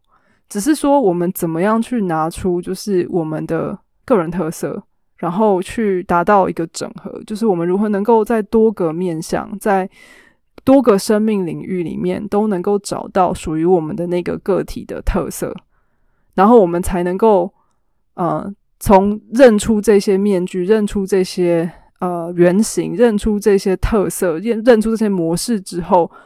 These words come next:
我们把它整合成一个自己。那这个过-，个体化的过程呢，有时候我们也要各个击破，然后再整合。所以为什么我一，一而再再而三的在我的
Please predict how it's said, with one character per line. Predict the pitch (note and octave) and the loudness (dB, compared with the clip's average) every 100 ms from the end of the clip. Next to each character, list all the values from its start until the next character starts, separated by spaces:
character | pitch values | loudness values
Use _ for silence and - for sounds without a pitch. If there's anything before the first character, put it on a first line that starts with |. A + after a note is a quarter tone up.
| - - - | -20 -18 -2
我 | F#3 | 0
们 | F#3+ | 2
把 | G3 E3+ | 4 4
它 | G#3+ | 2
整 | G#3+ - D#3 E3 | 0 0 -2 -2
合 | E3+ | -6
成 | D#3+ - D#3+ - | -4 -6 -6 -8
一 | E3+ | -8
个 | E3 | -6
自 | E3 F3+ | -8 -12
己。 | - - - - _ _ _ _ - | -16 -18 -18 -20 _ _ _ _ 0
那 | C4+ | 2
这 | B3 C4+ | 2 2
个 | G#3+ | 2
过-， | G3+ B3 | 2 0
个 | - B3 | 4 2
体 | F#3+ | 2
化 | F#3+ A3+ | 0 0
的 | F#3+ | 0
过 | A3 F#3 | 0 0
程 | - E3+ | -2 -6
呢， | E3+ E3+ F3+ | -6 -6 -2
有 | F#3+ | 0
时 | F#3 A3 | 2 4
候 | A#3 | 4
我 | F#3 | 4
们 | E3 | 2
也 | E3+ | 2
要 | G3 | 2
各 | - A#3 | 4 4
个 | G3 G#3 | 4 2
击 | F#3+ E3 | 0 -2
破， | - G#3 E3 | 2 2 2
然 | - E3+ | -2 -4
后 | F3+ | 0
再 | F#3 | 0
整 | E3+ D3+ - | -2 -6 -12
合。 | - - | -14 -12
所 | - C4+ | 0 2
以 | C4+ - - - - | 0 -4 -20 -20 -2
为 | D#4+ | 0
什 | C4 | 2
么 | G3 F3+ | 2 2
我 | F3 E3+ - _ | 2 -2 -4 _
一， | A3+ G#3 - _ _ _ | -4 -4 -8 _ _ _
一 | C#4+ C4 | 2 4
而 | G#3 | 4
再 | B3 A3+ | 4 4
再 | A#3 G#3 | 4 0
而 | F3+ | 0
三 | F#3 F#3 | 0 -2
的 | F#3+ F3 | -2 -2
在 | G3 F3+ | -2 0
我 | E3 D#3 | 0 -2
的 | D#3 D3+ D3+ | -4 -6 -6